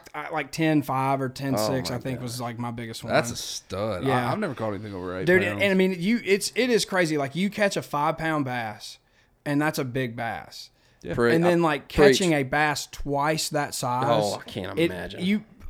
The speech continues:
Speaker 1: like, I feel like over four pounds, it, it, people have this thing of, like, it's just a big bass, but it, like, a ten pound bass is a, is, like,
Speaker 2: It's a lunker. I mean,
Speaker 1: yeah,
Speaker 2: that, that's
Speaker 1: dude,
Speaker 2: the
Speaker 1: it's, it doesn't even look like a bass
Speaker 2: No.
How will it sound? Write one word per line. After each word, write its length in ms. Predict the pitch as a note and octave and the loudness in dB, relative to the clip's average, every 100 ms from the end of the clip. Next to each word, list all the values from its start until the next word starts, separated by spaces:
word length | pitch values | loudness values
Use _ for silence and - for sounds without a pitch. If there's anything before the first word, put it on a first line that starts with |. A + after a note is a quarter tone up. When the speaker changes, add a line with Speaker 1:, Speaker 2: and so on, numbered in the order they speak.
| F3 | -8
Speaker 1:
like, 260 | F3 F3 - _ | 0 0 -2 _
I 60 | F3 | -10
feel 180 | - D4 | 0 2
like 180 | A#3+ - | 2 2
over 240 | G3+ F#3+ | 2 2
four 280 | - F#3 G3+ | -2 0 0
pounds, 560 | - E3 F#3+ G3 F3 - | 2 2 2 2 0 -4
it, 180 | D#3 D#3 - | -6 -6 -4
it, 300 | E3 D#3 - | -4 -4 -8
people 240 | F3+ F3+ | -6 -2
have 180 | D#3 E3+ | -2 -2
this 140 | D#3+ | -4
thing 220 | - F3 E3 | -2 0 0
of, 100 | C#3+ | 0
like, 260 | C#3+ C3 C3+ | -2 -4 -8
it's 180 | C3 | -10
just 220 | - C#3+ D3 | -6 -4 -2
a 40 | |
big 220 | C#3 C3+ | -4 -2
bass, 300 | C3 C3+ C#3 | -4 -4 -4
but 180 | - C3+ - | -6 -10 -10
it, 360 | B2+ F2 A2+ G#2 | -18 -20 -20 -16
like, 140 | - | -12
a 60 | C#3 | -10
ten 320 | C3+ G3 G3+ | -6 -4 -4
pound 280 | F3 F3 D3 | -2 -2 -2
bass 460 | B2+ C#3 D#3 - C#3 | -2 -2 -4 -6 -6
is 180 | C3 B2 | -6 -4
a, 260 | A#2+ A#2 - _ | -6 -8 -12 _
is, 240 | A#2+ A#2+ B2 | -12 -10 -8
like, 300 | A2 G#2+ - | -10 -12 -8
Speaker 2:
It's 80 | A#2 | -4
a 40 | |
lunker. 400 | A2+ G#2+ G#2+ - - A2 | -2 -2 -6 -14 -14 -4
I 60 | |
mean, 100 | B2 | 0
Speaker 1:
yeah, 180 | C#3+ D#3+ | 4 4
Speaker 2:
that, 60 | C3+ | 4
that's 200 | A2+ B2+ | 2 2
Speaker 1:
dude, 80 | B2 | 0
Speaker 2:
the 100 | D3+ | 0
Speaker 1:
it's, 160 | - | 0
it 160 | - D3+ | -4 0
doesn't 220 | E3+ D#3+ | 2 2
even 180 | D3+ C#3 | 2 0
look 180 | C#3+ C#3 | 0 -2
like 140 | C3+ B2+ | -6 -6
a 60 | |
bass 380 | B2 B2+ C#3 | -6 -4 -4
Speaker 2:
No. 60 | - | -4